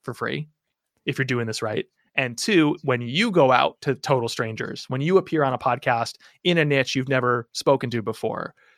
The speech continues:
your ideas will be so well honed with great examples and language and confidence and all the things you need to really resonate, right? You've worked on the foundation that now when you add that next floor to the building,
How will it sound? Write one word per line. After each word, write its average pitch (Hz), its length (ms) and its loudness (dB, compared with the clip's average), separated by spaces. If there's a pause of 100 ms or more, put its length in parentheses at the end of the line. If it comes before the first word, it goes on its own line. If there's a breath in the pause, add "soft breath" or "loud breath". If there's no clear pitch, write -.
(160)
your 160 260 6
ideas 147 420 6
will 127 80 -4
be 123 80 -6
so 143 300 4
well 131 240 4
honed - 500 -6 (220)
with 131 160 -6
great 147 220 2
examples 127 560 -2
and 123 200 -8
language 127 600 -2
and 120 160 -4
confidence 139 500 0
and - 80 -2
all 175 140 4
the 180 80 0
things 160 280 0
you 139 80 0
need 135 220 0
to 131 100 -4
really 123 340 0
resonate, - 640 0 (120)
right? 131 300 2 (240 soft breath)
You've 147 180 0
worked 165 240 4
on 147 80 6
the 135 80 0
foundation 135 720 0 (260 soft breath)
that - 140 0
now 185 300 6
when 151 140 2
you 147 120 -2
add 143 220 4
that 147 180 4
next 139 320 -4
floor 147 600 4 (200)
to 180 100 -2
the 135 100 -2
building, 208 600 4